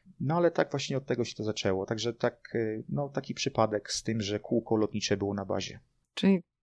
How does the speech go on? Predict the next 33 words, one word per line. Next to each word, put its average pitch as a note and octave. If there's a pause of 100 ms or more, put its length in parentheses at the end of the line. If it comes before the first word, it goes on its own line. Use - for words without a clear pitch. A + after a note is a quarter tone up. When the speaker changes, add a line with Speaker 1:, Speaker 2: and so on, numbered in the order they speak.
(100)
Speaker 2:
dzięki F#3
temu, E3+ (400)
że E3+
było E3
to -
kółko, F#3
to -
mogłeś F#3
zrobić D#3+
licencję D#3+
pilota, D3+
tak? F#3
Dobrze D#3
rozumiem? C#3+ (200)
Czy E3
Speaker 1:
Tak, -
Speaker 2:
to D3+
Speaker 1:
tak, -
dokładnie. - (260)
Speaker 2:
Mhm. F#3+ (260)
A F3 (140)
powiedz, B3 (200)
czy G3+
ty F#3 (140)
często F3
latasz D3+
i G3
czy G3
ty F3+
masz E3+
swój D#3
własny D3+
samolot? G3